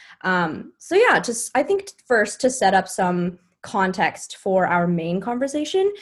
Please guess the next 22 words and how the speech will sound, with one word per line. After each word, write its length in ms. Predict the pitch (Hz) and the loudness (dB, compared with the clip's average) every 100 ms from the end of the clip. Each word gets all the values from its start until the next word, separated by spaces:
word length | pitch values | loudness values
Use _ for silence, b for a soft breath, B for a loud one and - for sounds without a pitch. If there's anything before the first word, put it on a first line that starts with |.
| B B | B B
I 80 | 208 | 2
wanted 200 | 233 370 | 2 2
to 140 | 392 - | 0 0
ask 320 | 170 180 - | 0 -2 -4
you, 460 | 202 190 180 180 - _ _ _ _ _ - | 0 2 2 -2 -8 _ _ _ _ _ -2
like, 200 | 269 262 | -2 2
when 140 | 247 | 2
you 80 | 254 | 4
were 140 | 370 | 2
growing 280 | 247 196 196 | 4 4 4
up 240 | 170 175 - | 4 2 0
and 100 | 185 | -2
also 420 | 175 175 190 180 | 0 2 2 4
while 560 | 180 175 170 175 175 170 | 2 4 6 6 4 2
you 200 | 190 190 | -2 -2
were 180 | 180 175 | 0 0
in 80 | 175 | -2
high 160 | 185 285 | -2 -2
school 400 | 302 269 269 233 | -2 0 6 6
or 160 | 196 | 6
at 80 | 165 | 2
Harvard, 540 | - 208 208 208 202 | 0 0 2 0 -2